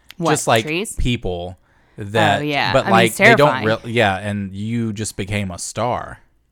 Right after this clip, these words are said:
Speaker 2: and then you were just fucking up there, and that was it. All right.
Speaker 1: <laughs>
Speaker 2: Uh,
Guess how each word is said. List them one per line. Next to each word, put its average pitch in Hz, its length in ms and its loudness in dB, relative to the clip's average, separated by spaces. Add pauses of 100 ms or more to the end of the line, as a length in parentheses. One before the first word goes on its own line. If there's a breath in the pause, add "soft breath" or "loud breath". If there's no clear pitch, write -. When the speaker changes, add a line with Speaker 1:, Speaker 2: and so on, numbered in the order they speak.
(680)
Speaker 2:
and 101 140 -6
then 98 160 -4
you 101 140 -4
were 104 100 -2
just 95 240 -8
fucking 92 340 -8
up 104 220 -8
there, 90 560 -10 (580)
and 95 80 -16
that 90 120 -14
was 92 180 -18
it. 95 280 -12 (840 soft breath)
All 185 80 0
right. 202 260 2 (580 soft breath)
Speaker 1:
<laughs> 143 140 6
Speaker 2:
Uh, 131 520 8